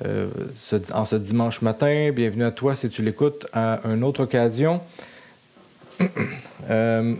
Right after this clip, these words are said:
ce matin, on poursuit dans notre série sur, euh, les juges. On en est à la partie deux, euh, du texte concernant la vie de Samson.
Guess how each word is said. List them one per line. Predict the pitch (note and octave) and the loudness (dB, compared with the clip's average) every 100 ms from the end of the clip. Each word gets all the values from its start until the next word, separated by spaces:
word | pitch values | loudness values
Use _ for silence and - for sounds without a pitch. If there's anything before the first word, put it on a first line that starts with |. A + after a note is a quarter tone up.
| - | -4
ce | - | 0
matin, | B2 B2 D3 F3 F3+ | 2 2 4 4 4
on | D#3 C3+ | 2 0
poursuit | - C3 - E3 G3+ A3 | 0 -2 0 2 4 2
dans | - B2+ | 2 2
notre | C3 C3 - | 2 0 0
série | C3+ - D3 | 0 2 2
sur, | F#3+ E3 D#2 - | 4 0 -2 -2
euh, | D3 B2 | 2 4
les | B2 | 2
juges. | G#2+ A2+ G3 A#3+ A3+ - - - - | 2 2 2 2 -2 -10 -18 -18 -10
On | - A#2+ B2 | 0 2 4
en | C3+ | 4
est | F#3+ | 4
à | D#3+ | 4
la | B2 | 2
partie | C#3 - C#3 | 0 0 -2
deux, | A2 G#2+ E3 G#3+ A3+ - - - - - | 0 4 4 4 0 -6 -20 -20 -12 0
euh, | A#2 A#2 | 2 4
du | A2 A2+ A#2 | 2 0 -2
texte | - F#3 F#3 - - | 2 0 0 -14 -2
concernant | E3 D#3 D#3 C3+ D#3+ | 0 2 2 2 4
la | F3 C#3 | 4 4
vie | B2+ | 4
de | D#3 | 2
Samson. | B2+ - E3+ F3+ - D#3+ | 2 2 2 2 2 0